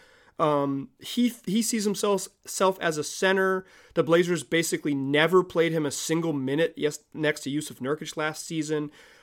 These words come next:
Um, he played with other guys who are centers, I guess, in, like, Enes Kanter and Myers Leonard, but he, he really didn't play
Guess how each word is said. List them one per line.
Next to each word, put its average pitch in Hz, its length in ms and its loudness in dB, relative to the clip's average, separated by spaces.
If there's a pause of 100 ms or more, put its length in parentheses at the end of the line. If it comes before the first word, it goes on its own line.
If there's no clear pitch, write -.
Um, 110 320 -6
he 147 120 -6
played 156 240 4
with 127 120 -6
other 147 180 0
guys 151 280 0
who 135 140 -4
are 117 120 -2
centers, 156 880 -2
I 147 80 -6
guess, 147 340 -4
in, 135 200 -8 (380)
like, 120 360 -8 (560)
Enes 139 200 -4
Kanter 127 400 -4
and 117 280 -8 (340)
Myers 131 300 -2
Leonard, 151 280 4
but 135 120 -4
he, 151 240 -10
he 151 180 -8
really 156 380 2
didn't 151 400 -2
play 143 580 -2